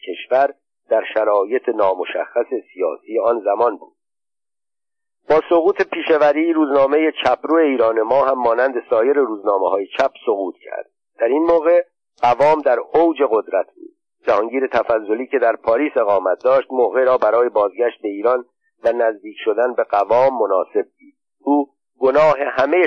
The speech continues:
چپروی‌های روزنامه را به گردن برادرش محمود تفضلی انداخته بود، بنابراین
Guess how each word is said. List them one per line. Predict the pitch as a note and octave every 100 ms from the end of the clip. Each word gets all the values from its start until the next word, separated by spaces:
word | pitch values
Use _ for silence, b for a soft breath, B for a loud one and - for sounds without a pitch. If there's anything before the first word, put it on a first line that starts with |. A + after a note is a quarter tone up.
| -
چپروی‌های | B2 - A2+ G#2+ G#2 C3
روزنامه | B2+ A2+ G#2 G#2+ B2
را | D3+ C#3+
به | A#2+
گردن | A2+ G#2+ B2 C3+
برادرش | A#2 A2 G#2+ G#2 C3+ C3 - _ _ _
محمود | A#2+ A2+ - C#3 A#2 A2+
تفضلی | G2 - G#2 F#2+ F#2 G#2 G#2+
انداخته | F2+ D#2+ - - D2+
بود، | C2+ -
بنابراین | A2 A#2+ B2 B2 D#3